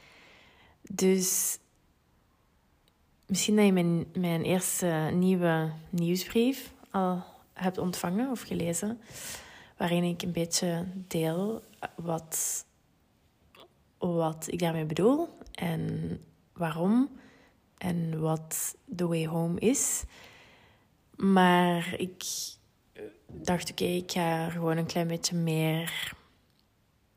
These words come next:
informatie over delen en iets dieper graven. Omdat ik het altijd heel belangrijk vind om, of dat voor, voor mij voelt het vrij belangrijk om,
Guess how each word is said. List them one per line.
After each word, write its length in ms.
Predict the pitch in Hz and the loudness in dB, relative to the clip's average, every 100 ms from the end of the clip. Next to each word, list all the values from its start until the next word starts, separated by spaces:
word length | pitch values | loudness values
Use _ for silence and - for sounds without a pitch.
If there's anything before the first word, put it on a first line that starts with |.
| - | -12
informatie 600 | - 185 - 165 151 156 160 | -4 -4 -2 -2 -2 -4 -6
over 200 | 156 160 | -6 -6
delen 600 | 156 156 190 202 - - | -4 -2 0 -2 -4 -8
en 240 | 160 160 | -8 -6
iets 300 | 165 - - | -6 -6 -10
dieper 300 | - 156 170 | -6 -6 -4
graven. 680 | 160 - 156 156 175 214 262 - - - - - _ _ - | -6 -4 -2 0 2 2 0 -6 -20 -20 -20 -20 _ _ -8
Omdat 440 | 185 170 165 165 160 | -2 0 2 0 0
ik 160 | 165 | -4
het 280 | 175 170 - | -4 -4 -8
altijd 300 | - 190 196 | -2 -2 0
heel 140 | 196 202 | 0 0
belangrijk 420 | 185 185 185 185 | 2 2 2 0
vind 400 | - 185 170 - | 0 0 0 -2
om, 540 | 185 170 170 170 170 160 - _ - _ _ _ _ - | -2 0 0 0 -2 -6 -16 _ -20 _ _ _ _ -12
of 100 | - | -2
dat 140 | 196 196 | 4 8
voor, 320 | 185 175 180 | 8 6 4
voor 200 | 175 190 | 2 2
mij 180 | 180 180 | 4 2
voelt 200 | 180 175 | 2 -2
het 120 | 170 | -4
vrij 180 | - 160 | -2 -4
belangrijk 460 | 156 156 160 160 156 | -2 0 0 -2 -4
om, 300 | 160 156 | -4 -4